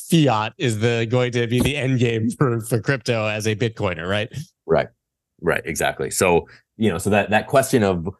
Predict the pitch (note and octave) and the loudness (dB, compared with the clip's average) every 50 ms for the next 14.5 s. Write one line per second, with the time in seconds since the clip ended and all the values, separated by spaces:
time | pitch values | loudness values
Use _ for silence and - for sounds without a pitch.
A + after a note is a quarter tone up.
0 | _ _ F#2 G#2+ B2 B2 - - A#2+ B2+ B2+ A2 A2 F#2+ F2+ F2 E2+ D#2 D#2+ D#2 | _ _ 2 2 4 4 4 4 4 4 4 4 2 0 0 0 0 0 -2 -2
1 | D2+ D2+ D2+ D2+ D2 - E2 E2+ - F#2+ G#2 G#2+ G2+ G2 F#2 F#2 F2+ F#2 F2+ E2 | -2 -2 -6 -8 -8 -8 -8 -2 0 2 4 4 4 4 4 2 2 0 0 -2
2 | D#2+ D2+ - - - - F#2+ F#2 - E2+ - - - G2+ G2+ G2 - - - C#2 | -2 -4 -4 -6 -2 0 0 0 -2 -4 -8 -4 0 0 0 0 -2 -8 -10 -8
3 | C2 C2 C2+ - - D2 D2 C#2+ C#2+ C2+ - E2 D2+ - - G#2+ A#2 A#2 - F2 | -8 -8 -10 -10 -10 -8 -8 -8 -8 -8 -8 -10 -8 -2 0 0 0 2 0 0
4 | D#2+ D#2 - - D#2+ - G2+ F2+ F#2 F#2+ F2+ E2+ D#2+ - - - E2 D2+ D2+ C#2+ | 0 0 -2 -4 -2 2 4 4 6 6 4 2 2 0 -4 -6 -6 -6 -6 -6
5 | D2 C#2+ C#2 E2+ F#2+ G2+ E2+ E2 D2 D2 D2 - D#2 D#2+ D2+ D2 D2 C#2+ C#2 C#2 | -6 -4 0 0 0 0 0 -2 -6 -6 -6 -4 -2 -2 -2 0 0 0 0 0
6 | - _ _ _ _ _ _ - D#2 D#2 F2 F#2+ - - D#2+ D2 C#2+ - - D2 | -2 _ _ _ _ _ _ -4 -2 0 0 0 0 0 -2 -2 -2 -4 -4 -6
7 | C2 C#2 C2+ C#2+ C#2+ C#2+ C#2 C#2+ C2+ B1+ B1 - - - - C#2 B1+ A#1+ B1+ - | -4 -4 -4 -4 -4 -6 -6 -8 -10 -4 -2 0 0 0 -2 -6 -6 -6 -6 -8
8 | - - _ _ _ _ _ - D2 C#2+ C2+ C2+ C2+ C2 - D2 C#2 C2+ C2+ C#2+ | -10 -14 _ _ _ _ _ -4 -4 -2 -2 -4 -6 -8 -8 -8 -6 -6 -6 -6
9 | C#2 B1+ C2 C#2+ C#2+ D2 D#2+ D#2+ D2 C#2+ - - F2 E2 E2 - D#2+ D2 - - | -6 -6 -6 -6 -4 -2 -2 0 0 0 0 0 0 0 0 0 -2 -6 -6 -4
10 | D2 D#2+ F2 - - - B1+ B1+ B1+ - A1+ C2 C2 C2+ C#2+ C#2 C2 B1 - C#2+ | -4 -4 -4 -4 -4 -4 -4 -4 -4 -6 -8 -6 -6 -6 -6 -8 -10 -8 -8 -8
11 | C2 B1+ B1 C#2 C2+ C2+ - _ _ - - - B1+ C2 C2+ - - - C2+ C2 | -8 -8 -10 -12 -16 -16 -18 _ _ -2 -2 0 0 0 -2 -2 -2 -6 -8 -8
12 | B1+ A#1+ - - C2 B1 B1 A#1 - - C2 B1+ C2 D2 G2 - - C#2+ B1+ G#1+ | -10 -14 -14 -14 -14 -12 -12 -14 -14 -14 -14 -6 -2 0 0 0 -2 -4 -8 -8
13 | A#1+ D2 - - C2+ B1+ - - C#2+ C2 - - C2 C2+ B1+ C2 - - - - | -10 -12 -10 -10 -8 -8 -8 -10 -12 -12 -12 -12 -12 -10 -10 -10 -14 -12 -6 -2
14 | - D2+ D#2 D2+ C#2 C2+ C2+ B1+ - | 0 0 0 0 -2 -6 -8 -12 -14